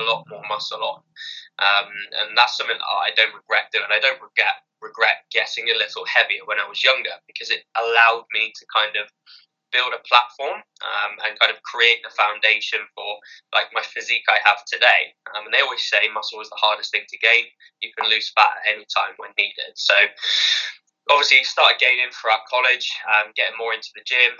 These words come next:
I had, like, a year or so where I, where I sort of came away from it, but then something clicked in my head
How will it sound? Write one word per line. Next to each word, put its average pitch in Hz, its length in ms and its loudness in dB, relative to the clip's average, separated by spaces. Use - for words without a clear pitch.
I 123 80 0
had, 139 200 2
like, 135 200 -2
a 110 120 -14
year 117 160 4
or 117 120 -6
so 117 320 -2
where 107 160 -2
I, 104 180 -4
where 104 140 -4
I 101 80 -4
sort 95 260 -12
of - 40 -20
came 113 160 -8
away 110 320 -2
from 123 240 -6
it, 131 160 2
but 117 80 -2
then 131 160 2
something 143 300 -2
clicked - 260 -2
in 131 100 -6
my 131 160 2
head 131 200 4